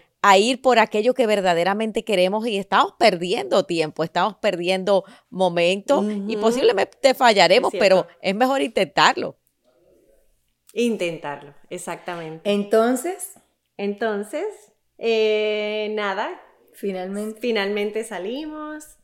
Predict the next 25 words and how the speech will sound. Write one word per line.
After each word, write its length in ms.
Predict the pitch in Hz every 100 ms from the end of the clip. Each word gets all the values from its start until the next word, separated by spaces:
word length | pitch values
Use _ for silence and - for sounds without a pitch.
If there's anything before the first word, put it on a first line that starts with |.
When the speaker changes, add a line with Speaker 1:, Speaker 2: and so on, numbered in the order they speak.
| _ _ -
Speaker 2:
hablamos. 960 | 165 180 202 262 277 285 285 285 - _ _ _ 196 _ 202 208 -
E-, 180 | - -
esa 240 | 214 240 254
primera 840 | 262 254 247 240 233 220 - - -
cena 400 | - 233 240 254
ni 160 | 247
comimos, 680 | 240 214 202 233 262 277 311
era 240 | 302 220 226
todo 260 | 247 247 247
taca, 240 | 247 247
taca, 180 | 240 247
taca. 200 | - 277 -
<laughs> 180 | 381 403
No 140 | 294
parábamos 580 | 294 285 269 269 294 302
de 80 | 285
hablar 380 | 240 220 262 349
y 200 | 339 262 - _ _ _ _ _
desde 460 | 190 196 190 185 175
ahí 280 | 175 233
hasta 240 | 262 254 214
el 100 | 208
sol 180 | 208 208
de 120 | 226
hoy. 160 | 247